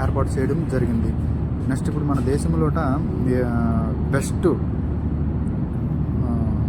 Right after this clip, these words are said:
best aircrafter and team-ే, ఆ, ఆ, సూర్యకిరణ. నెక్స్ట్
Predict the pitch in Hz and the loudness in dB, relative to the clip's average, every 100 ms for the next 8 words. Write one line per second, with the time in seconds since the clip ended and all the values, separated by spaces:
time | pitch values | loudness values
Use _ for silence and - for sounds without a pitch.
0 | - - - - - - - - - - | 0 -2 -2 -2 -2 -2 -2 -2 0 0
1 | - - - - - - - - - - | 0 -2 -2 -2 -2 -2 0 0 0 0
2 | - - - - - - - - - - | 0 0 0 0 0 0 -2 -2 -2 -2
3 | - - - 143 - 156 147 143 147 151 | 0 0 2 2 0 2 4 2 2 0
4 | 147 160 170 - - - - 151 160 151 | 0 0 0 2 0 2 2 4 6 6
5 | 143 196 127 131 123 117 - - - - | 4 2 2 2 2 2 0 -2 0 0
6 | - - - 156 156 - 127 127 160 - | 0 0 4 4 4 2 2 2 2 0
7 | - - - - - - - - - - | -2 -2 -2 -2 -2 -2 0 0 0 0
8 | - - - - - - - - - - | 0 0 0 -2 -2 -2 -2 -2 -2 -2
9 | - 151 - | 0 0 0